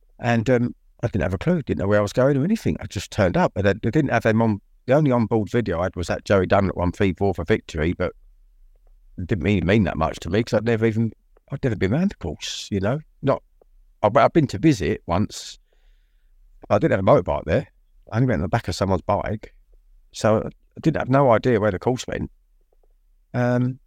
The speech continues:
so my, my first practice was at five, five fifteen in the morning, and I didn't know where I was going. I just set off down Bray Hill. I didn't have a clue. You can't do that these days, can you? It was hard, and the bike was terrible. Didn't handle very well, and I didn't really have much experience. And, um,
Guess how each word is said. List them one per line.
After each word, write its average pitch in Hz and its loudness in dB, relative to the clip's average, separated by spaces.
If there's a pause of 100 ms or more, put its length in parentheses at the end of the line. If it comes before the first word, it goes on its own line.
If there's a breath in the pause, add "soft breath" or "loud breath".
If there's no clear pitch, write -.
(540)
so 131 4
my, 131 4 (120)
my 127 2
first 151 2
practice - 2
was 110 -4
at - -4 (200)
five, 135 0 (160)
five 139 0
fifteen 120 -2
in 110 -2
the 107 0
morning, 110 0 (220)
and 165 2
I 165 0
didn't 139 -2
know 110 -2
where 123 -2
I 127 0
was 131 -4
going. 226 2 (100)
I - -20
just - -10
set - 2
off - -4
down 120 0
Bray 135 2
Hill. 202 2
I 170 -2
didn't 143 -4
have 147 -2
a - -12
clue. 247 2 (340)
You 104 -4
can't 107 2
do 92 -4
that 92 2
these 98 0
days, 85 -2
can 104 -4
you? 92 -4 (160)
It 123 2
was 104 0
hard, 104 6
and 101 -2
the 95 2
bike 113 2
was 85 -8
terrible. 87 0
Didn't 82 -2
handle 85 0
very 73 -4
well, 78 -2 (240)
and 82 0
I 82 0
didn't 78 -2
really 80 0
have - -2
much 82 0
experience. 82 -2
And, 85 0
um, 87 0